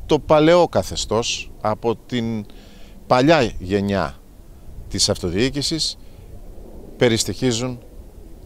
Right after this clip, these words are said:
τον Πέτρο Δούκα. Ολοκληρώνει το συνδυασμό του και πάμε με τους εξής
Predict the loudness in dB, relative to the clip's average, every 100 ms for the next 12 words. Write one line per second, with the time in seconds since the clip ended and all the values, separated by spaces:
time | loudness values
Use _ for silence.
0 | -4 -2 2 2 2 0 -2 -6 -10 -16
1 | -20 -20 -20 -20 -18 -18 -18 -20 -20 -20
2 | -20 -18 -18 -16 -16 -18 -8 -2 0 4
3 | 4 4 4 -2 0 0 2 0 0 -2
4 | -6 -10 -14 -10 -2 0 2 2 2 -4
5 | -8 -14 -14 -6 -2 -2 0 -2 0 4
6 | 4 4 0